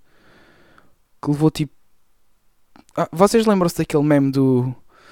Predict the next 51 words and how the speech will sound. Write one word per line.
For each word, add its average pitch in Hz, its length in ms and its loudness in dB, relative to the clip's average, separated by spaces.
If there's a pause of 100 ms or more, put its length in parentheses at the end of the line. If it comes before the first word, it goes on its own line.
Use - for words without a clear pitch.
(300)
do 131 240 -2
Marcelo? 127 440 -2
"E 160 80 -2
salta, 170 400 -6
canaco, 156 380 -2
e 170 60 -4
salta, 175 360 0
canaco", 143 340 -4
e - 20 -16
parece 147 300 -4
que - 60 -8
ele 143 40 -8
está 143 120 -4
a - 20 -4
dizer, 127 100 -8
"Salta, 151 400 -2
caralho, 139 340 -4
e 170 100 -4
salta, 156 380 -2
caralho." 147 280 -8 (600)
Porque - 180 -4 (100)
quem 185 120 0
não 180 120 2
sabe 151 240 0
o - 40 -6
que 156 80 -8
é - 20 -10
que - 120 -2
é - 20 4
o 160 40 4
Akanak, 156 420 -2 (120)
é 156 80 0
isso 175 220 -2
que - 100 -14
lhe 151 40 -10
parece. 143 420 -4 (680)
Mas 135 120 -10
tipo, - 180 -6 (120)
eu 160 120 2
olhei 175 180 2
para 170 160 0
aquilo 185 220 2
e, 175 140 0
"Salta - 520 -6
a 151 40 -2
canaca, 143 460 -4
o 135 40 -6
que - 120 -6
é 151 40 -2
que - 120 -16
tem?" 135 320 -4